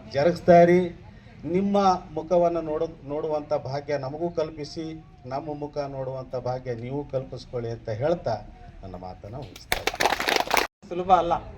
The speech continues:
Speaker 2: ಯಾಕಂದ್ರೆ ಮೊಬೈಲನ್ನ ಸ್ಕೂಲಿಗೆ ತರ್ತಾರೆ, ಮೊಬೈಲು ಮತ್ತೆ ಸೋಷಿಯಲ್ ಮೀಡಿಯಾ, WhatsApp ಮತ್ತೆ ಟಿ ವಿ ಮಾಧ್ಯಮ, so ಇವುಗಳೆಲ್ಲ ಜಾಸ್ತಿ ಇದಾವೆ ಈಗ. So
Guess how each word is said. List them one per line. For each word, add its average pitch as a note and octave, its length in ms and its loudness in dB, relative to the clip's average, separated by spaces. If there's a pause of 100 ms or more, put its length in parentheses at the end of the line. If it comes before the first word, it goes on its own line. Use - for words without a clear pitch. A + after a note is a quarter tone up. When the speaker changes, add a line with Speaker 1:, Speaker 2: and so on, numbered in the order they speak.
(260)
Speaker 2:
ಯಾಕಂದ್ರೆ F#3 340 0 (120)
ಮೊಬೈಲನ್ನ F#3+ 480 2
ಸ್ಕೂಲಿಗೆ F3+ 460 0
ತರ್ತಾರೆ, E3 420 2 (600)
ಮೊಬೈಲು F3+ 460 4
ಮತ್ತೆ E3 240 -2
ಸೋಷಿಯಲ್ E3+ 360 -2
ಮೀಡಿಯಾ, E3+ 340 -2 (160)
WhatsApp E3+ 360 -2 (840)
ಮತ್ತೆ F3 200 2
ಟಿ F#3 180 0
ವಿ G#3 120 0
ಮಾಧ್ಯಮ, F3 360 0 (640)
so A#3 140 6
ಇವುಗಳೆಲ್ಲ A#3+ 320 4
ಜಾಸ್ತಿ A3 400 4
ಇದಾವೆ D#3+ 260 0 (400)
ಈಗ. B2+ 80 -6 (640)
So A3+ 60 6